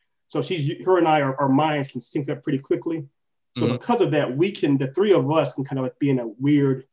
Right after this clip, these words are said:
Speaker 1: synchronicity with each other. Kinda like, like the turtles. When the turtles are fighting, they all kinda, kinda know what, they, what they're gonna do.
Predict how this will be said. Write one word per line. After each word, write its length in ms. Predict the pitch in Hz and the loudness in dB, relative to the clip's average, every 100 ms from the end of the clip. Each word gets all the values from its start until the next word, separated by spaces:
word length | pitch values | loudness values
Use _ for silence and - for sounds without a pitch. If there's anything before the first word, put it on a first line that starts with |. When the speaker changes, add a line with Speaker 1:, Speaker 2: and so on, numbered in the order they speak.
| _ | _
Speaker 1:
synchronicity 560 | - 170 135 135 139 123 | -2 0 2 0 -2 -6
with 100 | 127 | -6
each 240 | 127 - | -10 -8
other. 240 | 139 98 - _ _ _ | -8 -8 -16 _ _ _
Kinda 260 | 170 151 139 | 0 0 0
like, 100 | 139 | -6
like 100 | 135 | -6
the 60 | |
turtles. 420 | 123 190 147 117 - | -2 0 0 -4 -10
When 100 | 127 | -8
the 40 | |
turtles 180 | 214 160 | -6 -6
are 120 | 127 | -4
fighting, 340 | 156 139 120 | -2 -2 -6
they 60 | 123 | -8
all 160 | 127 127 | -8 -8
kinda, 180 | 131 - | -10 -10
kinda 160 | 135 127 | -10 -8
know 80 | |
what, 60 | 123 | -8
they, 80 | 117 127 | -10 -12
what 100 | 127 | -12
they're 100 | 123 | -10
gonna 160 | 120 | -12
do. 340 | 120 135 139 | -8 -6 -6